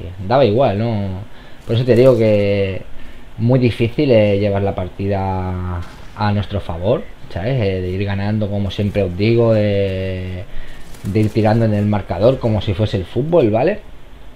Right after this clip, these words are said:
Y, pues, una partida muy loca, ¿vale? Otra vez nos han vuelto a quitar Charlie, otra vez estamos sin bandera. Ahora cogemos Alpha in extremis. Ya te digo, eh,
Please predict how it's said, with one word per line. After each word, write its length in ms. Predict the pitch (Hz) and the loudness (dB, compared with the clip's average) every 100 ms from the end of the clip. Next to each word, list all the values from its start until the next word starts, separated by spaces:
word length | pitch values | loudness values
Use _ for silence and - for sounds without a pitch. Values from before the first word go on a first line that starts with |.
| - - | -10 0
Y, 300 | 107 98 98 | 2 2 0
pues, 640 | 95 90 82 82 82 - | -2 -4 -8 -8 -10 -8
una 120 | 101 87 | -8 -6
partida 380 | 85 - - | -6 -4 -2
muy 200 | 101 98 | 0 -2
loca, 240 | 92 87 87 | -4 -6 -4
¿vale? 180 | 98 123 | -2 -2
Otra 220 | 95 92 | -2 -4
vez 120 | 95 | -2
nos 160 | 104 98 | -2 -2
han 160 | 92 92 | -4 -4
vuelto 240 | 92 - | -4 -6
a 40 | |
quitar 360 | 90 87 95 90 | -8 -6 -6 -8
Charlie, 460 | - 101 107 107 110 | -4 0 2 2 0
otra 140 | 101 | -2
vez 100 | 95 | -6
estamos 240 | - 92 - | -6 -6 -6
sin 180 | 92 | -6
bandera. 560 | 92 85 92 104 110 113 - - - | -6 -6 -2 0 2 0 -4 -14 -14
Ahora 220 | - 101 101 | -4 -2 -2
cogemos 460 | 101 117 104 101 | -2 -2 -2 -2
Alpha 340 | 104 101 104 101 | 0 0 0 0
in 220 | 104 101 | 0 -2
extremis. 580 | 90 - 107 117 120 127 - - - - - - - - | -6 -2 2 2 2 -2 -6 -14 -14 -14 -12 -10 -8 0
Ya 120 | 123 | 2
te 100 | 123 | 4
digo, 300 | 110 101 101 | 4 2 2
eh, 460 | 98 98 95 95 | 2 2 0 -2